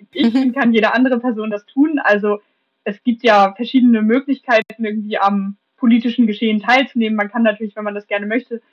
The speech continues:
Speaker 1: auf Demonstrationen gehen und öffentlich se-, seine Meinung äußern. Es ist aber auch einfach wichtig, dass wir mit so vielen Menschen wie möglich über solche Themen sprechen, dass wir das irgendwie in den Diskurs bringen,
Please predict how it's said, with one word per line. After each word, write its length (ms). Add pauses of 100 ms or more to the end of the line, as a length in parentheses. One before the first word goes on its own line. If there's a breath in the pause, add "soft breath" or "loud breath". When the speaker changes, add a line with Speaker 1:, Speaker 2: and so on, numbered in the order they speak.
(100)
Speaker 1:
auf 160
Demonstrationen 760
gehen 200
und 100
öffentlich 360
se-, 120 (300)
seine 240
Meinung 320
äußern. 360
Es 160
ist 60
aber 200
auch 60
einfach 280
wichtig, 400
dass 200
wir 240 (320)
mit 140
so 100
vielen 320
Menschen 320
wie 60
möglich 460
über 260
solche 280
Themen 320
sprechen, 600 (280 loud breath)
dass 140 (120)
wir 360
das 280 (180)
irgendwie 360
in 100
den 140
Diskurs 500
bringen, 500